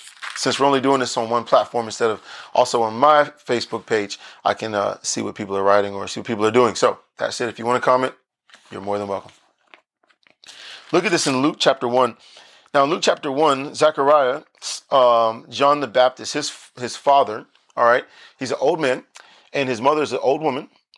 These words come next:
and John has not yet born, uh, John the Baptist, Jesus' cousin who would come before him. But keep in mind, John the Baptist,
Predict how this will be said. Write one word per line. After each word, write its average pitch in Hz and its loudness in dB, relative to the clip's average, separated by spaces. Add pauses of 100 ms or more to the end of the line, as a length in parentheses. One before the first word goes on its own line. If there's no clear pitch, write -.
(320)
and 120 0
John 135 4
has 123 -10
not 131 -2
yet 113 -4
born, 117 0 (420)
uh, 113 4
John 131 2
the 117 -4
Baptist, 110 0
Jesus' 120 -8
cousin 123 -2
who 120 -8
would 110 -10
come 120 -6
before 120 -2
him. 104 -10 (520)
But 131 -8
keep - -6
in 160 -2
mind, 143 2
John 160 0
the 143 -2
Baptist, 131 -2